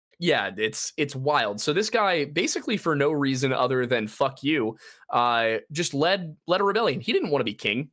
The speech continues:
at any point. That was never the plan. But he did form something called the Tripartite Indenture. And what that was, was an alliance between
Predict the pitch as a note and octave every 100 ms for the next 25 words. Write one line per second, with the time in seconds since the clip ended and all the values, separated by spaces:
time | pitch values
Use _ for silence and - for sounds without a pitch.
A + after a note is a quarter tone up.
0 | _ D#3+ B3+ D#3+ B2+ G#2+ - A#2+ C3 B2
1 | G#2 G#2+ G#2+ A#2+ D#3+ _ _ - - _
2 | E3 D#3+ F#3 G#3 F#3 F#3+ F#3+ F#3 E3+ E3
3 | D3 F3+ F3 - F#3 - C#3+ B2+ D3+ F3
4 | - E2+ - C#3+ B2+ C3 F3 E3+ D3 C3
5 | C3 B2 A#2+ C#3+ E3 D#3 - - C#3 B2+
6 | A#2+